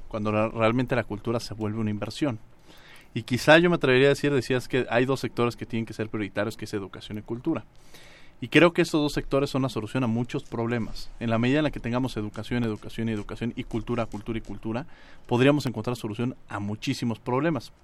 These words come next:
Quizá un ejemplo es el caso de, de Venezuela y de Nueva York,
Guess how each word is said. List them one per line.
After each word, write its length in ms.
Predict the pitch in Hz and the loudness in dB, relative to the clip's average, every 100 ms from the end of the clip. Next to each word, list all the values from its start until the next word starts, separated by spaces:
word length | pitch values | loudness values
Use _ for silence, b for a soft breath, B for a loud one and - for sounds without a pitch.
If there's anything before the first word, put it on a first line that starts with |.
| - - | -20 -14
Quizá 260 | 113 123 | 0 4
un 100 | 131 | 6
ejemplo 440 | 123 131 123 120 120 | 4 4 2 4 2
es 220 | 113 - 113 | 2 -2 -10
el 100 | 104 | 0
caso 360 | 113 107 120 | 2 2 0
de, 260 | 107 90 85 b b b b - | -2 -4 -6 b b b b 4
de 100 | 110 | 6
Venezuela 480 | 98 98 - 123 | 6 4 4 4
y 40 | 117 | 4
de 60 | |
Nueva 220 | 104 98 101 | 2 -2 0
York, 240 | 107 160 | -2 -4